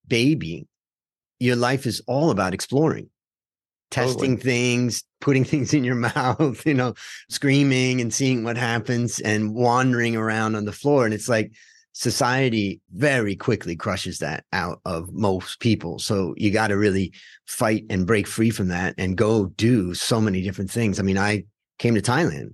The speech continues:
Speaker 1: you know, when I was twenty-six and just said, "Well, what's the worst that could happen? You know, it fails and I gotta go back to America and get a job." Well,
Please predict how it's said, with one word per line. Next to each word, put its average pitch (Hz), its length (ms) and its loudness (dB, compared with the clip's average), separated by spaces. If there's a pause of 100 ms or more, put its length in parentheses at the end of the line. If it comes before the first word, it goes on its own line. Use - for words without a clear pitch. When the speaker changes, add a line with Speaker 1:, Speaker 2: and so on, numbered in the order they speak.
Speaker 1:
you 98 160 0
know, 95 180 0
when 98 180 2
I 95 60 0
was 95 140 -2
twenty-six 101 680 0
and 90 200 -4
just 101 280 0
said, 98 240 -2 (500)
"Well, 117 460 0 (100)
what's 135 300 0
the 151 100 2
worst 139 360 0
that 139 180 0
could 147 140 2
happen? 175 420 -2
You 85 100 -10
know, 87 140 -6
it 101 200 -4
fails 135 440 2
and 117 120 2
I 117 40 2
gotta 123 200 2
go 123 140 2
back 120 280 0
to 139 120 2
America 123 440 2
and 101 320 0
get 98 240 2
a 113 140 2
job." 50 560 -4 (380)
Well, 98 320 0